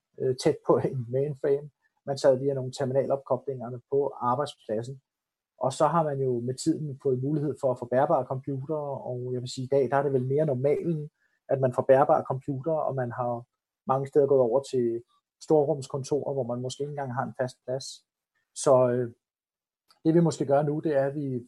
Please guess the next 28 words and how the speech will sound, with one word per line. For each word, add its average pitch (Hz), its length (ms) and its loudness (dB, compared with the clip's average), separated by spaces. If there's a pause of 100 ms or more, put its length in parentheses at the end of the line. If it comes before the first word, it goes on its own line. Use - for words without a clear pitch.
vi 139 160 -8
flytter 131 240 4
en 117 120 0
større 135 300 2
del 139 200 -4
af 131 60 2
arbejdsstyrken 131 920 -2
ud 175 160 6 (320)
af 147 80 -6
kontorerne. 147 480 -4 (540)
Øh, 127 960 -2
man 135 140 -2
vil 139 120 0
måske 127 240 -6
fremover 143 380 0
designe 120 460 -4
mindre 139 320 -4
kontorer. 139 420 -12 (600)
Øh, 120 380 -6
jeg 127 120 0
vil 131 80 -2
sige, 131 340 -8 (540)
kunne 160 120 4
det 147 100 0
gøre, 165 320 10
at - 120 6
vi 143 160 -2
fik 127 140 0